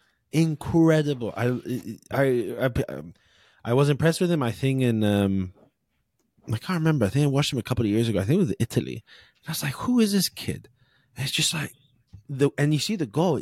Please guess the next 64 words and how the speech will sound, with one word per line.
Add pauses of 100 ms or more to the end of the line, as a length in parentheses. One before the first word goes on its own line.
(120)
I
mean,
and,
and
to
be
honest, (440)
I
always
confuse
them
with
Barella.
They
look
similar.
They, (140)
if
you
put
them
next
to
each
other,
you
could (180)
see,
you
could, (160)
and
you
didn't
know
they
were, (340)
you
didn't
think
they're, (320)
but
Barella
as
well. (140)
These,
they're
li-, (680)
they
have,
they're
like
both
engines,
right?
And,
but
Chiesa,
I
think,
is
a
little
bit
more